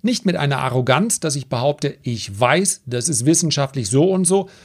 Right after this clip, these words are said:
Das haben ja wissenschaftliche, äh, Untersuchungen und insbesondere die, die sie nur so halb verstehen, sich aber dennoch in Facebook- <laughs> und Telegram-Gruppen tummeln,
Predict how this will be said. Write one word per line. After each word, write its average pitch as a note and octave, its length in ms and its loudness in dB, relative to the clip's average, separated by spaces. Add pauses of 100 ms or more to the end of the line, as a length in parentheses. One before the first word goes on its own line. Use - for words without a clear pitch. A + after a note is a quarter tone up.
(260)
Das D3+ 280 2
haben D#3+ 220 0
ja C3 240 0
wissenschaftliche, C#3 1600 -2
äh, - 20 -10
Untersuchungen E3+ 840 0 (280)
und G3+ 160 0
insbesondere F3 720 0
die, F3+ 340 2
die D3+ 140 0
sie D#3 140 2
nur D#3+ 200 2
so C3+ 180 -2
halb G3+ 220 2
verstehen, F#3 500 0
sich D#3 200 -4
aber C#3 100 -2
dennoch D#3 340 0
in C#3+ 140 -4
Facebook- D#3 500 0 (140)
<laughs> - 120 -14
und E3 280 0
Telegram-Gruppen C3 800 2
tummeln, D3+ 420 4